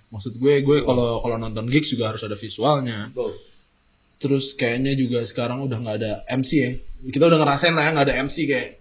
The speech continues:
Speaker 1: udah nggak ada yang ngebawain segala macam, langsung musik, musik kayak, kayak, kayak dulu gue nonton Noise Out, nonton Sunset, gue nonton Bab.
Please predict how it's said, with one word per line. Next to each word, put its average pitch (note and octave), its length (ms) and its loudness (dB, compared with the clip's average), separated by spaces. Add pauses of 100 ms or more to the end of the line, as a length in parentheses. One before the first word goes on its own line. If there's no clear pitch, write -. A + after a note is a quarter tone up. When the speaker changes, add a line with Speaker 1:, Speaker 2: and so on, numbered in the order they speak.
(280)
Speaker 1:
udah C#3 160 2
nggak C3+ 180 2
ada C3+ 80 2
yang C3 120 2
ngebawain C3 580 6
segala B2+ 280 2
macam, B2 280 -2
langsung B2+ 300 -4 (800)
musik, B2 340 -4
musik B2+ 220 -2
kayak, A#2 400 -2
kayak, B2 340 -2
kayak C3 160 -2
dulu C#3+ 240 6
gue C#3 120 6
nonton B2 500 -4 (560)
Noise C#3 220 -8
Out, C3+ 120 -6
nonton B2 240 -8
Sunset, A#2 240 -8
gue C#3+ 160 8
nonton D#3 280 6
Bab. C3+ 340 2